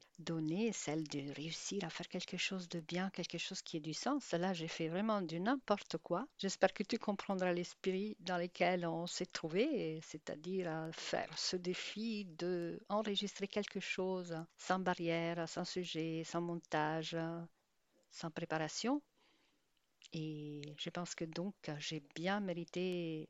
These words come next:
de finir la journée avec un bon livre et un bon film. Et alors, euh, si c'est le soir pour toi, je te souhaite à toi aussi une bonne soirée.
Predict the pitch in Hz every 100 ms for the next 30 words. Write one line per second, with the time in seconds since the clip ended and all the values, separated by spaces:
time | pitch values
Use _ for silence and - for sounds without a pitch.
0 | - 156 170 - 160 170 190 165 160 170
1 | 175 160 170 190 190 160 160 - 165 160
2 | 175 190 196 175 165 165 170 - - 165
3 | 165 165 180 - _ _ _ 233 240 220
4 | 196 190 180 175 170 170 - - 262 -
5 | 226 185 - 170 - - 175 - 180 170
6 | 160 143 170 180 - 175 - 190 170 -
7 | 170 165 233 247 208 - 202 202 185 180
8 | - 156 170 240